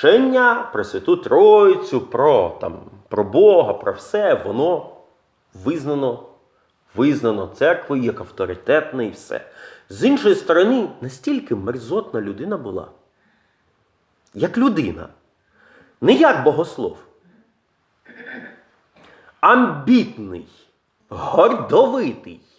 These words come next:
ніколи не пробачаючий нікого, Жодних зі своїх ворогів і чи опонентів він не простив.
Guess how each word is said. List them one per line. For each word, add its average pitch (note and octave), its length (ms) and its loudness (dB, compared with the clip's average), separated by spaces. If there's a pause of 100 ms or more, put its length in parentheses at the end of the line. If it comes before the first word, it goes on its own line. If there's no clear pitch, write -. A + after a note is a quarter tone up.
(440)
ніколи C#4 1120 6
не D4 220 4
пробачаючий B3 1300 2
нікого, C#3+ 1080 2 (300)
Жодних B3+ 720 4
зі C4 180 -4
своїх B3+ 400 -4
ворогів G3 680 0
і D3 80 -2
чи D#3+ 160 -2
опонентів F3 760 2
він F3+ 360 2
не E3+ 120 0
простив. C#3 680 -8